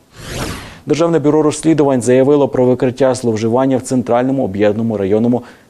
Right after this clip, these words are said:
територіальному центрі комплектування та соціальної підтримки Запоріжжя, посадовець якого безпідставно вилучив автомобілі, що не підлягали мобілізації. За інформацією відомства, на початку повномасштабного вторгнення Росії офіцер військкомату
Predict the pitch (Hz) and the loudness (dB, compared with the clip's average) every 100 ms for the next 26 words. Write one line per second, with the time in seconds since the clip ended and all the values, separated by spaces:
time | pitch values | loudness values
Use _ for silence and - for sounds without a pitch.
0 | - 143 151 156 131 80 78 82 101 87 | 0 0 2 2 2 0 -4 -6 -6 -4
1 | 87 - 85 90 - 98 123 104 95 90 | -6 -6 -8 -6 -4 0 0 -2 -4 -6
2 | 113 120 82 76 76 85 117 131 120 95 | -4 -2 -2 -4 -6 -6 -2 -2 -2 -2
3 | 95 107 131 127 98 80 - - - 139 | -2 0 0 2 0 -2 -6 -20 -6 -4
4 | 139 156 123 80 78 101 131 135 101 76 | 0 0 2 0 -2 -4 -2 0 -2 -2
5 | 110 - 151 - - 135 135 104 120 131 | -2 -2 -4 -4 -2 -2 -2 -2 -2 -2
6 | 123 113 85 - 90 90 131 147 143 - | -2 -2 -4 -6 -8 -2 0 0 -2 -12
7 | - - - 143 135 80 71 80 95 90 | -20 -12 -6 -4 -4 -8 -6 -2 0 -2
8 | 78 82 92 98 135 - 90 - - - | -6 -6 -4 0 -2 -2 -6 -8 -16 -20
9 | - - - 131 147 170 156 147 - 143 | -20 -20 -4 0 0 0 0 -2 -2 0
10 | 127 123 117 135 123 113 113 123 117 107 | 2 0 -2 -2 -2 -2 -2 -2 -2 -2
11 | 113 131 123 - 90 82 80 - 92 82 | 0 -2 -2 -2 -2 -4 -8 -4 -4 -2
12 | 85 95 - 143 127 - 92 127 95 76 | -4 -4 -4 -2 0 -2 -4 -4 -2 -4
13 | 76 - 85 107 127 156 | -6 -8 -4 -2 0 -2